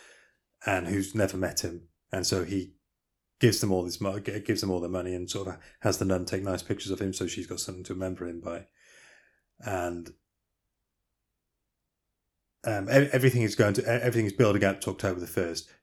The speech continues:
Um, that October the first is when the, uh, is when the guys come back from holidays, when the ballet is, which the nun is sure, isn't sure whether she's going to go or not. Um, it's also the, oh, he, he, um,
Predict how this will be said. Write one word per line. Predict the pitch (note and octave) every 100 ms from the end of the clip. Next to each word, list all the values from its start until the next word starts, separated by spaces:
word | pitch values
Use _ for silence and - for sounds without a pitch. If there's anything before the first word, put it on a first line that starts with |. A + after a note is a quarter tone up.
| -
Um, | A2 F#2 F#2 - _ _ _ _ - -
that | - - -
October | - - A2+
the | F#2
first | G#2+ F#2 -
is | F#2+
when | F#2+ F#2 F2+ E2 _ _ _ -
the, | F#2+ F2+ F#2
uh, | G2 F#2
is | F#2+ F#2
when | F#2
the | F#2+
guys | F#2 -
come | F#2+
back | F2+
from | -
holidays, | F#2 G2 G2 F#2+ -
when | F2
the |
ballet | F2 G2 F#2+ F#2+
is, | F#2 F2
which | F#2 -
the | G2
nun | F2 F2
is | E2
sure, | - - F2+
isn't | F2+ F2+ F2
sure | F#2 F2
whether | F2
she's | E2+ G2+
going | F#2+ F2
to | -
go | G2
or | G2
not. | F#2 F#2+ - - - - - _ -
Um, | F2+ F2 F2 E2+ _ _ _ _ - -
it's | A2
also | A2+ F#2 G2+
the, | F#2+ F2+ - _ _ _ - - _ _ _ _ _ _ _ _ _ -
oh, | G#2
he, | G2+ A#2
he, | G#2+ A#2+ - B2+
um, | G2+ G2+